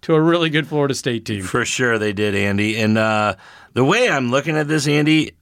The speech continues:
Speaker 2: <sighs> I just, is Vegas seeing something that I'm not?
Speaker 1: This line has moved from one and a half, uh, L S U opening line as being a favorite. Now it's all the way up to two and a half.
Speaker 2: Yeah, I, I'm honestly stunned how small the line is. I really think,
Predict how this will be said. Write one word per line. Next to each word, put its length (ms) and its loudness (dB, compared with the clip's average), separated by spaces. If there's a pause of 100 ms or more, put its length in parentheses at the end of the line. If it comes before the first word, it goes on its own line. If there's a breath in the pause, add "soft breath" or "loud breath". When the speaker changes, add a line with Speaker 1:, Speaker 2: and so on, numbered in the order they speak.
(160)
Speaker 2:
<sighs> 220 -16
I 760 -6 (100)
just, 480 -10 (160)
is 220 -2
Vegas 480 0
seeing 300 0
something 640 -4
that 120 2
I'm 220 -2
not? 340 -2
Speaker 1:
This 280 -2
line 260 0
has 140 -2
moved 280 2
from 200 -2
one 180 0
and 140 -2
a 60 0
half, 500 0
uh, 280 -2
L 160 -2
S 200 -4
U 160 0
opening 400 -2
line 320 0
as 160 -4
being 180 0
a 40 -2
favorite. 320 -2
Now 200 -2
it's 120 -4
all 80 -2
the 80 0
way 100 0
up 80 -6
to 100 -4
two 260 -4
and 80 -4
a 40 -6
half. 260 -10
Speaker 2:
Yeah, 280 0 (240 loud breath)
I, 180 -2
I'm 240 -2
honestly 340 -4
stunned 300 -2
how 140 -2
small 360 0
the 80 -10
line 300 -2
is. 240 -6 (100)
I 180 -2
really 340 -8
think, 300 -12